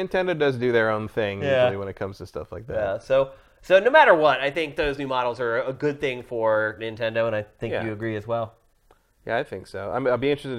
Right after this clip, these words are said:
Speaker 1: to see the pricing, 'cause I would guess that the Pro whatever version would be more expensive.
Speaker 2: Yeah, you would think, unless it's not handheld.
Speaker 1: Right. I mean,
Speaker 2: And
Speaker 1: my guess would be that, like, the handheld version would be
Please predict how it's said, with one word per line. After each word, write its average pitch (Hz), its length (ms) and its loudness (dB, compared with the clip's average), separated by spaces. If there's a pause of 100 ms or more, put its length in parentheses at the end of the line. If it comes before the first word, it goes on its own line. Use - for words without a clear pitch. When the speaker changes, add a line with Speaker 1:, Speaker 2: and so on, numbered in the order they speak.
Speaker 1:
to 110 40 -14
see 123 160 -8
the 107 100 -6
pricing, 95 560 -8 (760)
'cause 95 120 -6
I 107 80 0
would 107 100 -2
guess 113 220 -2
that - 160 -10
the 101 160 -8
Pro 107 680 0 (100)
whatever 101 380 -4
version 98 480 -8
would 98 140 -8
be 98 140 -10
more 101 420 -6
expensive. 90 520 -14
Speaker 2:
Yeah, 107 340 -2 (420)
you 117 60 -8
would 110 100 -6
think, 170 300 0 (280)
unless 160 640 4 (720)
it's 139 200 -4
not 143 220 6
handheld. 135 720 2 (120)
Speaker 1:
Right. 110 420 2 (460)
I 123 40 -8
mean, 120 180 2
Speaker 2:
And 170 80 6
Speaker 1:
my 185 140 8
guess 208 260 4
would 180 120 0
be 156 160 4
that, 147 140 4
like, 135 180 4
the 131 120 4
handheld 139 500 2
version 117 420 0
would 110 160 -4
be 110 460 -6